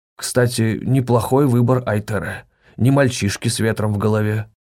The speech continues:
Жаль, многие Ильтере не понимают, что так намного выгоднее. Будем на связи».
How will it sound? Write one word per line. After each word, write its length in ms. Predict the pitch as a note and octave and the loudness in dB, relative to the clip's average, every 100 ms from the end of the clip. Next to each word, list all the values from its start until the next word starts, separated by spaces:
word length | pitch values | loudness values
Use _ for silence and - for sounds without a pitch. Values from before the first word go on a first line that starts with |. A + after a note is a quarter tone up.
| _ _ - | _ _ -4
Жаль, 240 | G2 A2 | 0 2
многие 480 | G#2+ A2 A2+ G#2 G#2+ | 4 4 4 2 2
Ильтере 320 | G2+ F#2+ G#2+ G#2+ | 2 0 0 2
не 120 | G2+ | 2
понимают, 500 | G#2 A2 C3+ A2 E2+ | 2 4 4 2 -2
что 240 | - F#2+ - - | -6 -10 -8 -4
так 260 | A2+ - | -4 -2
намного 480 | G2 G2 F#2+ G2 G2 | -2 0 0 0 0
выгоднее. 640 | G#2+ B2 D2+ - D#2 - _ _ _ _ - | 0 -2 -2 -8 -12 -16 _ _ _ _ 2
Будем 320 | E3+ F#3 D#3 | 6 8 6
на 100 | C3+ | 2
связи». 540 | B2 D#2+ D2+ - - | 0 -4 -6 -10 -16